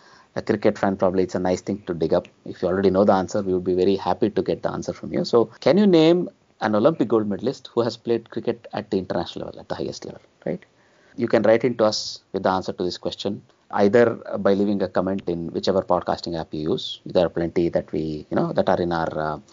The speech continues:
uh, episode notes. Outside of this, uh, you could also write in to us on Twitter, at Armchair Cricket Pod is the address.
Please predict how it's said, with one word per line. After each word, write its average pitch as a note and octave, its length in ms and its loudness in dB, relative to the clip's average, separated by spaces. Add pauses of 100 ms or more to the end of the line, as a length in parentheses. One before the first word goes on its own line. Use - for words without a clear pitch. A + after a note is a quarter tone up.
(400)
uh, - 40 -2
episode - 440 0
notes. - 320 -6 (520)
Outside D3 300 6
of B2 140 6
this, C3+ 380 0 (140)
uh, A#2 160 -2
you A2 80 -6
could A#2 160 0
also A#2 300 4
write G#2 180 -2
in G2+ 140 -4
to G2 80 0
us F#2 160 -4
on E2+ 80 -8
Twitter, B2 360 -2 (160)
at G#2 200 -2
Armchair F2+ 300 -4
Cricket - 280 -16
Pod F2+ 160 -2
is D2+ 120 -8
the D2 140 -8
address. - 500 -6